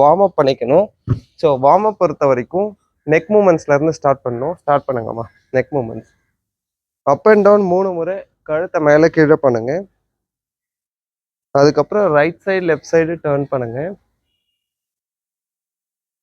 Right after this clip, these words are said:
இது ஒரு மூணு முறை பண்ணிக்கணும். அப்புறம் சைடுல சாய்க்கணும் இப்படி தலையை. இதை ஒரு த்ரீ டைம்ஸ் பண்ணணும். இதை பண்ணிட்டீங்கன்னா அப்புறம்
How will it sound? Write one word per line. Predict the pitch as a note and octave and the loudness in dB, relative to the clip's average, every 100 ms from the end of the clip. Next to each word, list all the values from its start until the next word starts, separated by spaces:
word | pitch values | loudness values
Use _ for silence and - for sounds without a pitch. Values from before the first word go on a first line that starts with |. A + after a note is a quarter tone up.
| - | -2
இது | D3 E3+ | 2 2
ஒரு | D#3+ D#3 | 2 2
மூணு | D#3 D3 | 0 0
முறை | D3 D3+ | 0 0
பண்ணிக்கணும். | C#3 A#2+ A#2 C#3 G3 A3 _ _ _ | 0 -2 -4 -6 -6 -10 _ _ _
அப்புறம் | - C#3 G#3 A#3+ - | -8 -2 0 0 2
சைடுல | D#3+ F3+ F3 - | 2 2 0 0
சாய்க்கணும் | C#3 C#3+ D3 B2+ | 0 -2 -4 -6
இப்படி | - A2+ | -8 -10
தலையை. | A#2 A#2 A#2 E3+ - _ _ _ _ _ _ _ _ _ _ - | -6 -6 -6 -10 -14 _ _ _ _ _ _ _ _ _ _ -4
இதை | D#3 F3 D#3+ | 2 4 4
ஒரு | D#3+ G#3 | 2 -2
த்ரீ | E3 D#3 D3+ | 0 2 2
டைம்ஸ் | C#3+ D#3+ - | 0 -2 -10
பண்ணணும். | A2 G#2 A2+ _ _ _ _ _ _ _ _ _ _ _ _ _ _ _ _ _ _ _ _ _ _ _ _ _ _ _ _ _ D3 | -14 -14 -20 _ _ _ _ _ _ _ _ _ _ _ _ _ _ _ _ _ _ _ _ _ _ _ _ _ _ _ _ _ 2
இதை | D#3 G3 | 4 4
பண்ணிட்டீங்கன்னா | F#3+ F#3+ F3 D#3+ B2+ C#3 F3+ - _ _ _ C#3 | 2 2 0 -2 -2 -2 -4 -10 _ _ _ -14
அப்புறம் | C3+ G3 | -4 -4